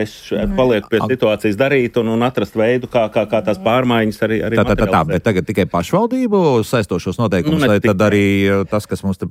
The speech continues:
Speaker 2: Tas,
Speaker 3: Jēkabielā
Speaker 2: tas
Speaker 3: ir?
Speaker 2: ir atkarīgs, protams, no tā pakalpojuma mēroga. Protams, ja, ja tas ir tāds fundamentāls,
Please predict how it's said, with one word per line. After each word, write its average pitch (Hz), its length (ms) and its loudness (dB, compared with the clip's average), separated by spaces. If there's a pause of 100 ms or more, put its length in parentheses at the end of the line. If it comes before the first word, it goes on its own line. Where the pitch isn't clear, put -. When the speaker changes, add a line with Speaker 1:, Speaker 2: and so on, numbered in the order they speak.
Speaker 2:
Tas, 233 200 -4
Speaker 3:
Jēkabielā 87 680 2
Speaker 2:
tas - 140 -4
Speaker 3:
ir? 85 140 -2
Speaker 2:
ir - 80 -4
atkarīgs, 233 760 -4
protams, 247 400 -2
no 208 80 -2
tā 202 160 -2
pakalpojuma 202 840 0
mēroga. 220 500 0 (320)
Protams, 180 560 0
ja, 185 80 0 (300)
ja 196 240 2
tas 208 240 -2
ir 196 80 0
tāds 170 260 -2
fundamentāls, 208 960 0